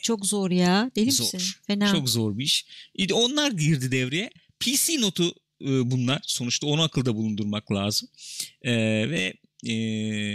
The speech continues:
Speaker 2: bug'lı diyorlar. Tamam, olabilir. İlk gün yaması gelecek herhalde. E,
Speaker 1: Yani,
Speaker 2: ne kadar,
Speaker 1: muhtemelen.
Speaker 2: boyutu ne olacak, ne bitecek bilmiyorum. Bu arada madem bu, e, efendim ilk gün yaması muhabbetine girdik, oyun şu anda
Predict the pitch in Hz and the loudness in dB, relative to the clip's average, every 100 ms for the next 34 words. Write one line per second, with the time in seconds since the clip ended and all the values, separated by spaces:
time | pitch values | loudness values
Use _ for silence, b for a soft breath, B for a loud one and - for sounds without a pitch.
0 | 101 - - 160 147 113 101 90 85 123 | -8 -8 -2 0 0 -4 -8 -6 -4 -4
1 | - - 339 - 196 95 101 156 - B | -6 -10 -8 -4 -4 -4 -6 -8 -12 B
2 | - 185 175 165 151 151 - 139 139 135 | -4 -2 0 0 0 -2 -2 -4 -4 -8
3 | _ - 107 92 85 73 110 175 _ _ | _ -8 -6 -4 -4 -4 -4 -6 _ _
4 | b b b - 110 110 156 104 101 98 | b b b -4 -2 0 -2 -4 -8 -8
5 | 117 131 113 113 120 156 143 143 143 135 | -6 -4 -2 0 0 2 4 2 2 2
6 | 123 120 - 113 - 104 104 117 113 101 | 0 -2 -2 -2 -2 -4 -4 -2 0 -2
7 | 98 165 B B 151 220 269 156 131 175 | -4 -8 B B 2 4 4 0 -2 -6
8 | _ 170 160 165 156 147 151 - 127 123 | _ -6 -2 0 -2 -2 -2 -2 -2 -2
9 | - 143 127 131 135 - 123 123 123 - | -2 -2 -2 -2 -4 0 0 2 0 -2
10 | 117 107 - 113 117 170 - 156 185 175 | -4 -4 -4 -4 -2 -2 0 0 2 2
11 | - 226 196 165 160 240 | 0 2 2 0 2 0